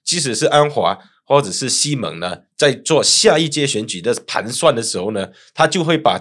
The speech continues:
百分之九十以上的华人呢，都纳入他的那个算法里面。他只需要估计他需要多少马来票，他就能赢下这个，夺下这个政权。但是如果你从一个更宏观的角度来看，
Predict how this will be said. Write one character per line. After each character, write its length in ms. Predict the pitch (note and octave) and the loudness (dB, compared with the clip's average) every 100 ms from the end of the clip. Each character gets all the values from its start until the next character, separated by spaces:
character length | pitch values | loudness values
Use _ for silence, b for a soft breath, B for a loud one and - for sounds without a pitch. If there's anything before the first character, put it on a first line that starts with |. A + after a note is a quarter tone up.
| - | -2
百 160 | F#2+ | -2
分 160 | F2+ D#3+ | 0 -4
之 100 | D3 | -4
九 240 | C#3+ F2 | -6 -6
十 220 | D#2+ - G2+ | -6 -6 -6
以 100 | F2+ | -4
上 240 | D3+ A#2+ | -2 0
的 120 | G#2 | 0
华 180 | F#2+ F#2+ | 0 0
人 160 | F#2+ F#2 | -2 -4
呢， 160 | F#2+ | -6
都 160 | F#2 A#2+ | -6 -6
纳 200 | B2+ C#3 | 0 2
入 120 | A#2 | 0
他 220 | A2+ A2+ | -2 0
的 100 | A#2+ A#2+ | 2 2
那 120 | A2 | 0
个 80 | G#2 | 0
算 260 | - G2+ | 0 -2
法 140 | E2+ D#2+ | -2 -6
里 160 | E2 | -6
面。 160 | F2 F#2+ B B | -8 -8 B B
他 100 | - | -2
只 200 | C3+ G2 | -2 -2
需 160 | - C3+ | -6 0
要 320 | B2+ A2+ G2+ | 6 6 4
估 180 | - A2+ | -2 -6
计 160 | A#2 | -6
他 260 | A2 A2 G2 | -4 -4 -4
需 240 | - A2+ A2 | -8 -6 0
要 120 | A2 G#2 _ _ | 0 -2 _ _
多 140 | B2+ B2 | -2 0
少 160 | F2+ | 0
马 140 | E2+ D2 | 0 -2
来 160 | F2 | -4
票， 280 | - C3+ F#2+ B B | 0 2 0 B B
他 140 | - - | -4 -2
就 160 | C3 | -2
能 180 | F#2 G2 | -6 -8
赢 180 | F#2 F#2 | -10 -10
下 220 | - A2+ | -2 -2
这 120 | F2+ | -2
个， 80 | G#2 | -8
夺 180 | F#2 E2+ | -6 -6
下 160 | F#2+ G2+ | -4 -4
这 180 | G2+ | -6
个 120 | G2 F#2 | -8 -6
政 260 | B2 F2 | -6 -6
权。 240 | D#2+ - - B B B B | -8 -12 -12 B B B B
但 140 | G3 | 2
是 100 | G#3+ | 4
如 140 | G3 | 6
果 120 | G3 F#3 | 6 4
你 120 | C#3+ | 4
从 200 | C3+ D3+ | 2 0
一 80 | F#3+ | 2
个 220 | F3+ D#3+ | 4 4
更 380 | D3 - A#3 F3 | 2 2 2 4
宏 200 | A2+ C3+ | -4 0
观 160 | D3 | 2
的 80 | D3 | 2
角 220 | C#3+ G2 | 0 -2
度 120 | F#2+ | -2
来 120 | A#2+ G2+ | -2 -2
看， 240 | - B2+ | -2 -2